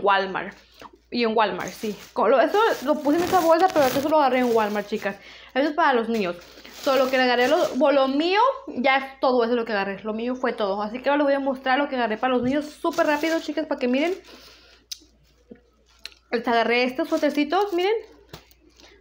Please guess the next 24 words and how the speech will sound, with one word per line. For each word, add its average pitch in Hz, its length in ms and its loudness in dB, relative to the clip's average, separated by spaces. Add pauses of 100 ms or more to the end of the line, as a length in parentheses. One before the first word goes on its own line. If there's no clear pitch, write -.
Para 254 180 2
los 240 140 0
niños, 311 300 0
para... 302 320 0
So, - 160 -2
ya 311 160 0
sé 403 160 -2
que 381 140 2
es, 392 220 -4
ver, 294 300 2
ahorita 262 240 2
hace 359 140 0
mucha 349 240 -2
calor, 285 240 2
pero 311 120 0
los 277 60 -2
voy 262 120 4
a 269 40 4
guardar 247 500 2
para 277 220 0
cuando 240 460 2
haga 247 240 2
frío, 285 420 -2
porque 269 340 -2